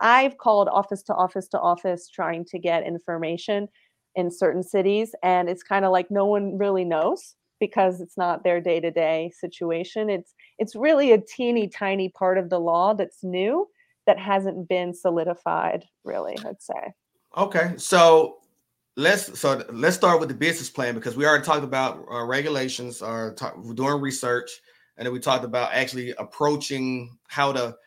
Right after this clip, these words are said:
Speaker 2: how to source the right avenue to actually host, to become, to start becoming a host. So let's talk about, um,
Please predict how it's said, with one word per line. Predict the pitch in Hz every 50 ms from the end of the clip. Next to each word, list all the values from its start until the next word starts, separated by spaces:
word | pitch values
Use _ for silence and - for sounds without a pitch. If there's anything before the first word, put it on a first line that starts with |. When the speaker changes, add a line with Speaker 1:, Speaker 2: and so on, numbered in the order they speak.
| _ -
Speaker 2:
how | 160 160 160
to | 135
source | - - - - 175 170 165 151 147 143 - -
the | - 127 120
right | 120 131 139 139 139 - -
avenue | 110 135 139 139 131 123 117 117 113 113 107
to | - - -
actually | 101 117 113 - 117 117
host, | 110 - 135 135 127 117 - - - - - _ _ _ - 110
to | 123
become, | 113 123 120 110 - 120 - - 113
to | 113
start | - 135 123 117 107
becoming | - - 139 120 113 92
a | 85
host. | - 73 71 - - - _ _ _ - - - -
So | - - 147 135 131 127 127
let's | 123 143 165 165
talk | - 180 170 160 151
about, | 135 139 135 135 131 - - -
um, | 127 123 123 123 120 117 117 117 113 110 113